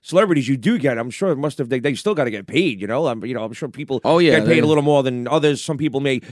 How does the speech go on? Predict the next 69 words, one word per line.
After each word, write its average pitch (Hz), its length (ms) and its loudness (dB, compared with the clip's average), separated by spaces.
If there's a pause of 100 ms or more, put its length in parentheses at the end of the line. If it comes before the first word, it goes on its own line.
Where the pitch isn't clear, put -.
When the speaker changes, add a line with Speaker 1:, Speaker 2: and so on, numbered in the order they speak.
(100)
Speaker 1:
take 156 180 0
a 143 60 -2
pay 170 180 2
cut 147 200 0
because 131 260 -4
they 123 120 -4
love 147 240 0
you, 139 260 -2 (460)
you 131 60 -2
know? 135 200 4
So, 139 260 0
'cause, 143 160 -6
like, 139 100 0
Mike 156 220 -2
Starr 160 240 0
did 131 140 -2
my, 139 240 -2 (540)
my 131 100 -2
T 139 160 -4
V 120 140 -4
pilot, 113 480 -4
and, 120 200 -8
you 127 200 -2
know, 127 80 0
it 123 60 0
did, 139 180 -4
it's 135 160 -4
not 156 100 -2
like 135 120 -2
it - 20 -2
was 123 160 -2
broadcast 143 560 -2
anywhere. 117 300 -2
It 110 40 0
was 113 160 -2
really 131 140 -2
just 113 200 -10
used 131 200 -10
for 117 100 -10 (140)
funding. 117 420 -6 (320)
But, 127 180 -4
you 147 100 -4
know, 123 120 -4
like, 117 220 -4
uh, 117 240 0 (480)
he, 156 80 -4
he, 151 180 -10
you 151 140 -12
know, 139 80 -4
he 151 100 2
was, 160 160 -4
he, 151 140 -6
he 135 240 -2
was 143 120 -2
very 151 240 0
cool 170 220 0
about 117 200 -2
the 113 60 -6
whole 110 180 -4
thing, 85 340 -14
you 123 40 -8
know? 120 240 -6 (360)
Speaker 2:
Yeah, 113 160 -4
I 151 80 0
never, 190 340 2
I 165 100 4
never 165 280 2
ask 143 240 2
any, 135 260 0